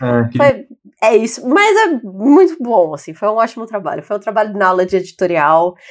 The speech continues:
Speaker 2: então <laughs> funcionou bem.
Speaker 1: Maneiro. É, essa trilogia do McCloud é muito doida, né? Porque os dois primeiros são muito bons, e aí o terceiro, ele só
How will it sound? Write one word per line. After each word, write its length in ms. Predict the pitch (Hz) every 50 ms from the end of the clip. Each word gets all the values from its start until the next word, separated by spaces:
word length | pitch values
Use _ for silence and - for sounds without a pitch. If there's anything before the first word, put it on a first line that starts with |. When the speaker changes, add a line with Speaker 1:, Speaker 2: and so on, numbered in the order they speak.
| - _ _ -
Speaker 2:
então 460 | 170 165 165 175 165 165 175 175 220 -
<laughs> 80 | - -
funcionou 580 | - - 220 302 - - 320 269 269 254 233 233
bem. 320 | 208 180 156 175 170 220 - 254 - - _ - 381 - _ - - 640 554 349 - - - 262 254 233 - 113
Speaker 1:
Maneiro. 440 | 117 120 123 120 117 117 117 117 113 107 508 - - - - - 254 - - - _ -
É, 120 | 190 165
essa 160 | 175 185 214
trilogia 260 | 214 226 220 185 185
do 100 | 196 202
McCloud 280 | 208 190 151 - 170 175
é 20 | 165
muito 180 | 175 185 180
doida, 260 | 156 123 135 156 151 151
né? 60 | 143
Porque 180 | 143 - -
os 60 | 135 123
dois 120 | 151 151
primeiros 220 | 113 147 156 151
são 100 | - 170
muito 340 | 143 123 127 160 220 220 202
bons, 400 | 147 110 117 120 160 214 208 - -
e 100 | 139 139
aí 100 | 139 156
o 80 | 175 -
terceiro, 600 | 185 156 - - - - 143 147 156 185 180 -
ele 200 | - 151 156 160
só 460 | 151 - - 156 147 156 165 160 -